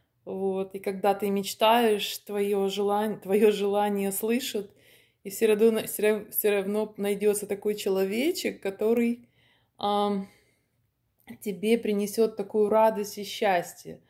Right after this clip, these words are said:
То есть, значит, я действительно очень хотела, вот, и ждала, и, и, как говорится, тебя слышат,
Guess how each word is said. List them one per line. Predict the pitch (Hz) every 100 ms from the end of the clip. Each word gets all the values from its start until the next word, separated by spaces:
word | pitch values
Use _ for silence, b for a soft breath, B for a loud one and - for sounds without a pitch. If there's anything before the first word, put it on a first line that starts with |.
| b b b _
То | 214 214
есть, | 208
значит, | 214 214 214 208 _ _
я | 190 202
действительно | 196 202 196 240 233 220 214
очень | - 208 208 208
хотела, | 208 202 - 233 330 320 294 - _ _
вот, | - 214 220 214 208 208
и | - 196 202 196 _ _ _
ждала, | 190 185 214 202 214 240 277 320 _ _
и, | - 196 190 196 202 196 _ _ _ _ _
и, | - 196
как | - 214
говорится, | 233 233 226 226
тебя | 220 202 220 220
слышат, | 208 226 269 320 285 262